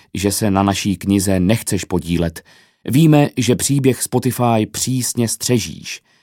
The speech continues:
Proto jsme vyspovídali desítky dalších lidí,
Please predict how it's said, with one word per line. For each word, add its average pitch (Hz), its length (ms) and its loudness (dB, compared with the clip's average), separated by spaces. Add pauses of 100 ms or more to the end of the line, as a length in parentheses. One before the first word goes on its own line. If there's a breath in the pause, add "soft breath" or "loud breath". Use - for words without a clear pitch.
(280)
Proto 160 320 2
jsme 175 260 2
vyspovídali 135 760 2
desítky 131 640 -2
dalších 107 600 -2
lidí, 117 420 0